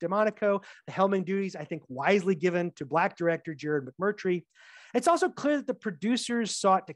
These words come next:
capitalize on the connection between the political environment and the film. In this example, one of the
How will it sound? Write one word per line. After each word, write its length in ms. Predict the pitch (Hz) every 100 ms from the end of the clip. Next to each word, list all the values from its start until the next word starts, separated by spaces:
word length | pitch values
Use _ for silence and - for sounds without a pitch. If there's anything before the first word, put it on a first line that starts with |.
| -
capitalize 640 | - 254 277 254 208 190
on 80 | 180
the 60 | 165
connection 560 | - 175 175 - 160 - - -
between 220 | - 180
the 60 | 175
political 420 | - 214 220 185
environment 560 | 165 170 170 175 170
and 100 | 143
the 60 | 143
film. 400 | - 208 202 190 - -
In 180 | 170 160
this 240 | 151 202 202
example, 560 | 147 190 196 196 170
one 120 | 165
of 60 |
the 80 | 175